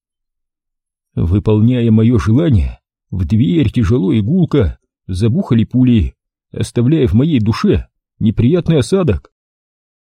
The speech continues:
«Мужики!» Едва наступило затишье, отчаянно заорала Верка. «Кого вы отпустите?» «Конечно, женщин и детей!» Сраженный собственным остроумием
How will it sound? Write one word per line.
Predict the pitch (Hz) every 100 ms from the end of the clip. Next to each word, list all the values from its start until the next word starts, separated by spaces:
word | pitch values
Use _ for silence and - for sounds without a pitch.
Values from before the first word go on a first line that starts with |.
| _ _ -
«Мужики!» | 220 262 254 294 220 147 - _ _ _ -
Едва | 85 92 98 110
наступило | 104 - - 113 107
затишье, | 104 - 185 - 67 - _ _
отчаянно | - 95 - 160 113
заорала | 95 120 160 127
Верка. | 127 185 - - - _ _
«Кого | - 254 294
вы | 277
отпустите?» | 285 302 254 - 202 190 110 71 _ _ _ _ _ _
«Конечно, | - 180 220 262 247 - 220 190 143
женщин | 147 254 226 240
и | 226
детей!» | 214 - 254 240 165 82 _ _ _ _ _
Сраженный | - 104 101 82 165 135 87
собственным | - 160 - 110 107 101
остроумием | - 110 180 175 85 67